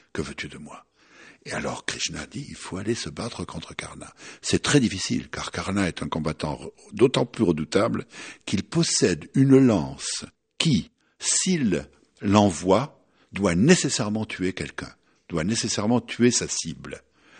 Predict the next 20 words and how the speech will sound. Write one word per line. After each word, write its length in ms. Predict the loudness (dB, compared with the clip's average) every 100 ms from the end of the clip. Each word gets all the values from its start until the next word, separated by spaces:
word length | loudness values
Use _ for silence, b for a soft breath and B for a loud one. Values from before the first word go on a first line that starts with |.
| B B B
Alors 200 | 2 2
on 80 | 4
assiste 440 | 0 0 -2 -2
à 60 | -2
une, 300 | 0 0 -2 -4
un 120 | -4
combat 400 | -4 -6 -6 -4
épique, 460 | -4 -4 -6 -8
le 80 | -12
combat 360 | -10 -6 -4 -4
entre 200 | -6 -10
Karna 560 | -10 -10 -4 -2 -2
et 80 | -6 B B B
Gatotkacha 760 | -4 -4 -6 -6 -2 -2 -2 -6
est 80 |
longuement 600 | -6 0 2 4 4 0
décrit, 360 | -2 -6 -4 0
ils 180 | 0 -2
ont 80 | -6
chacun 500 | -8 -6 -4 -4